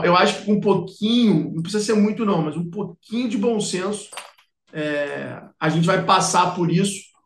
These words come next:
com uma grande turbulência, mas vai seguir em frente e vai ter algumas coisas. Acho que o mais importante agora, nesse momento,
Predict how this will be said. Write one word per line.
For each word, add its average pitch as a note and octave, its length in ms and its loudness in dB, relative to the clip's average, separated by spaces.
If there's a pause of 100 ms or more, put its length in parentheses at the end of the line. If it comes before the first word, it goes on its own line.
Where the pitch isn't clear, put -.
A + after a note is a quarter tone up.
(140)
com F3 100 0
uma F#3 220 2
grande E3+ 320 0
turbulência, E3+ 760 0 (480)
mas E3+ 600 0 (160)
vai E3+ 200 0
seguir E3+ 320 -6
em E3 80 0
frente E3 540 -4
e D#3 180 -4
vai D3+ 240 -6
ter E3 100 -6
algumas D#3 440 -2
coisas. - 300 -12 (280)
Acho - 120 -20
que - 40 -4
o F#3+ 60 2
mais A3+ 200 4
importante G#3 600 2
agora, F3+ 280 0
nesse F3 260 -2
momento, E3+ 540 -2